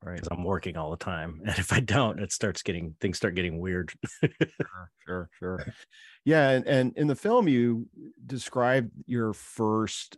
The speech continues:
Speaker 1: out of body experience. And so this is a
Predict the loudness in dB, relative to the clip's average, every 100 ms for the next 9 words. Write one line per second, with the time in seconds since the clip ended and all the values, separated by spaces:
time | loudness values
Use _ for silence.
0 | -6 -2 -2 -2 -2 0 -2 -6 -8 -4
1 | 0 0 -2 -6 -4 -2 -2 0 2 2
2 | 2 2 4 2